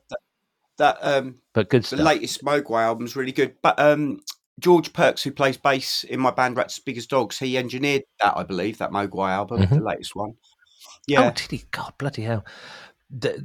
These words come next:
Speaker 2: they always have really good people around them. I saw them at the first Latitude Festival,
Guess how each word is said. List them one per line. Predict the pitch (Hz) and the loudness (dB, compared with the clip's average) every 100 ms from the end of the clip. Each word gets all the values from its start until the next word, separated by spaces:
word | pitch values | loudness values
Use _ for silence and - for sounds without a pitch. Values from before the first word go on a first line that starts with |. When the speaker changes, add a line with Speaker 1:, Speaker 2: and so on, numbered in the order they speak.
| - | -16
Speaker 2:
they | 147 - 127 | -10 0 4
always | 151 151 120 | 6 4 4
have | 123 104 | 2 2
really | 107 117 104 98 | 4 6 4 2
good | 104 95 | 0 0
people | 107 95 92 | -2 0 2
around | 101 113 90 | 4 2 2
them. | 95 | -2
I | |
saw | - 143 | 2 4
them | 101 | 4
at | 90 | 0
the | - | 0
first | 107 90 104 | -2 0 -2
Latitude | 113 - - 87 - | -2 -4 -4 -4 -4
Festival, | 82 - 78 76 65 | -10 -10 -10 -10 -12